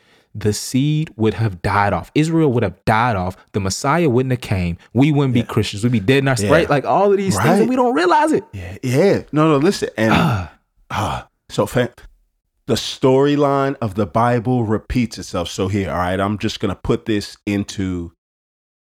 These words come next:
Speaker 2: context. Joseph,
Speaker 1: Yeah.
Speaker 2: right? Righteous, innocent brother sold for pieces of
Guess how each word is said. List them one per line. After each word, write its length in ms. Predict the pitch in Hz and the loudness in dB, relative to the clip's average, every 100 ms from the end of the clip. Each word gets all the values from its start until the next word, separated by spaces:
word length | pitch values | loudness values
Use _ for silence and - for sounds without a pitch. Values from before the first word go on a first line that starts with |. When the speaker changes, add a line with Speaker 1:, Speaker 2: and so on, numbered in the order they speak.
| - | -6
Speaker 2:
context. 680 | - 90 - 67 - - _ _ _ - | -4 -2 -4 -14 -16 -20 _ _ _ -16
Joseph, 840 | 92 98 139 147 - 87 71 - _ _ | -8 2 2 2 -2 -10 -12 -20 _ _
Speaker 1:
Yeah. 200 | 95 85 - | -8 -8 -2
Speaker 2:
right? 400 | 87 82 85 - _ _ _ _ _ _ _ | -2 0 -4 -10 _ _ _ _ _ _ _
Righteous, 840 | 92 98 101 131 - 147 143 - - | -2 2 2 2 -2 -2 -2 -4 -8
innocent 540 | 127 139 147 - 143 - | -2 0 0 -2 -4 -4
brother 640 | 120 113 117 98 80 69 _ _ _ _ _ | 0 4 4 2 -6 -10 _ _ _ _ _
sold 840 | - - - 151 147 139 98 73 - - | -16 -12 -2 2 4 4 0 -6 -16 -20
for 240 | - 113 | -6 -4
pieces 680 | 101 - 139 127 - 131 113 - | -2 -2 -2 -2 -4 -4 -4 -2
of 380 | 110 107 92 - | 0 0 -4 -14